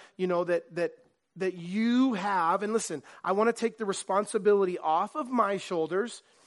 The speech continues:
I want to wear the responsibility that I'm due to wear as a pastor teacher, but at the same time, listen, you personally have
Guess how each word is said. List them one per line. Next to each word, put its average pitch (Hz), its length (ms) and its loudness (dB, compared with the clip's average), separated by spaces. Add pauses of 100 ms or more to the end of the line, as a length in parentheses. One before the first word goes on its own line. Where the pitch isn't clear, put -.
(160)
I 190 80 4
want 226 160 4
to 202 60 2
wear 196 340 4
the 254 140 0
responsibility 208 800 2
that 180 140 -2
I'm 170 160 -6
due 196 260 -4
to - 160 -12
wear 165 460 0 (260)
as 196 240 2
a 208 60 -2
pastor 185 480 -4
teacher, 190 400 -8 (240)
but 202 80 4
at 196 100 0
the 190 80 -4
same 247 320 0
time, 196 320 0
listen, 202 360 -2 (220)
you 226 540 0
personally 220 760 -2
have 202 460 2